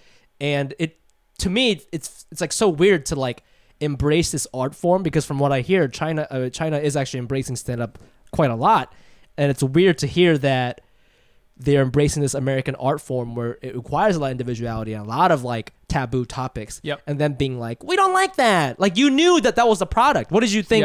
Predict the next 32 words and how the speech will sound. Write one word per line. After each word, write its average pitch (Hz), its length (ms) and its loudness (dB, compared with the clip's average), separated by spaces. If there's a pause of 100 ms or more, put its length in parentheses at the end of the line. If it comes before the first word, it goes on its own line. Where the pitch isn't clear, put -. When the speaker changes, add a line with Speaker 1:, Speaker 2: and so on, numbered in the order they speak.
Speaker 2:
Yeah. - 60 -16 (600)
Speaker 1:
was 170 200 4
gonna 151 220 2
happen, 240 280 2
Speaker 2:
Well, 175 80 0
that's 220 200 -4
Speaker 1:
you 135 60 0
Speaker 2:
what, - 80 2
Speaker 1:
know? 127 60 0
Speaker 2:
that's 196 180 -2
really 208 260 2
what 170 160 0
my 147 140 -2
point 170 260 -4
was. 117 220 -6
I, 139 120 -2
I 151 180 -2
w-, 160 220 -6
I'm 151 260 -8
not, 160 180 -6
I 151 80 -4
wasn't 185 320 -6
trying 175 160 -6
to 151 40 -6
make 151 140 -6
the 147 80 -6
point 147 260 -6
that, 127 120 -4
like, 120 160 -4
maybe 131 240 -4
she's 131 200 -10
not 127 300 -6